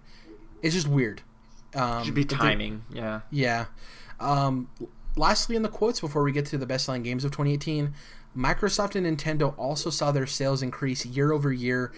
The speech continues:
Speaker 1: Xbox made almost twice as much as they did last year, and Switch sold more than fifty percent. Um,
Speaker 2: <sighs>
Speaker 1: Nintendo also sold the most consoles, which we got to. Um, so, yeah, uh, the way it works is that Sony didn't see any software sales increase,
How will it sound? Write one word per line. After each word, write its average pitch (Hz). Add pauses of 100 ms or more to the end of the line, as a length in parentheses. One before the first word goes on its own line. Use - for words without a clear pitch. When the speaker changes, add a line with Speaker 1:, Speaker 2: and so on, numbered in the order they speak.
(320)
Speaker 1:
Xbox 160
made 147
almost 135
twice 156 (460)
as 147
much 190
as 180
they 190
did 185
last 180
year, 196
and 147
Switch 156
sold 151
more 147
than 131
fifty 143
percent. 113 (760)
Um, 113 (200)
Speaker 2:
<sighs> -
Speaker 1:
Nintendo 175
also 175
sold 156
the 143
most 131
consoles, 147
which 127
we 131
got 117
to. 123 (480)
Um, 127
so, 165
yeah, 156 (240)
uh, 127 (1500)
the 165
way 208
it 196
works 165
is 156
that 131
Sony 190
didn't 156
see 151
any 139
software 139
sales 123
increase, 120